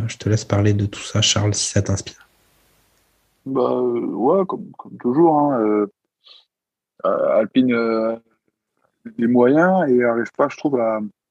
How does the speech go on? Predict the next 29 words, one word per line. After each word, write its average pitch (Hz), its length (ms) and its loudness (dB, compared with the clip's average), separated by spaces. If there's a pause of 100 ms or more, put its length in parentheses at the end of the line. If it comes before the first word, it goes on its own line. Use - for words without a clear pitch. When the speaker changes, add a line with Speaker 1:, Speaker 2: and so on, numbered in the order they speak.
(220)
Speaker 2:
à 120 100 -6
toujours 135 300 0
mettre 123 220 -2
dans 113 180 -4
le 110 60 -4
bon 110 180 -6
chemin, 123 560 -4
euh, 101 420 -2
ou 104 160 -6
en 101 60 -8
tout - 80 -18
cas 113 120 2
dans 104 200 0
le 98 60 -2
bon 107 160 2
ordre, 104 320 2
euh, 101 100 -4
les 104 80 -4
choses. 147 320 2 (1000)
Visiblement, 123 720 2
euh, 113 520 -2 (580)
elles - 140 -8
partent, 127 320 0
euh, 110 260 2
sept 127 320 -2
et 117 340 4
dixième, 123 500 -2
je - 40 -20
crois, 190 260 -2